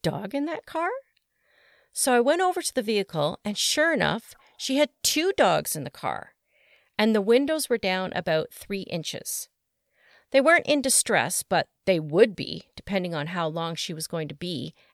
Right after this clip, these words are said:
and the day was getting hotter. Well, you know what? I wasn't taking any chances, so I called the police. They took about twenty minutes to arrive,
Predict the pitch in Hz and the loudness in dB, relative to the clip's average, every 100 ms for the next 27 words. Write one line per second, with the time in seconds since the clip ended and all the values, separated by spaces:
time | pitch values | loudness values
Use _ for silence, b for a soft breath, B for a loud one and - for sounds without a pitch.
0 | - 143 143 - 180 190 180 151 - 156 | -12 -10 -10 -4 -2 -2 -4 -6 -6 -6
1 | 147 147 160 139 151 - _ _ _ b | -6 -8 -6 -6 -6 -12 _ _ _ b
2 | b b b - 220 240 269 277 311 - | b b b 0 2 4 4 4 4 0
3 | _ _ _ - 226 240 214 - 196 190 | _ _ _ -2 2 4 2 -6 -8 -6
4 | 175 160 156 160 139 - 123 - - 269 | -6 -6 -8 -8 -6 -8 -8 -8 -2 0
5 | 285 - - 240 - 269 240 247 277 269 | 0 -2 -10 -10 -2 -2 0 -4 -6 -6
6 | - - - _ _ b b b b b | -6 -6 -8 _ _ b b b b b
7 | 202 - 294 262 254 - - 220 269 233 | -4 0 0 2 0 -2 -2 -2 0 -2
8 | 214 - 220 185 151 143 220 - | -2 -4 -4 -2 -2 -2 -4 -10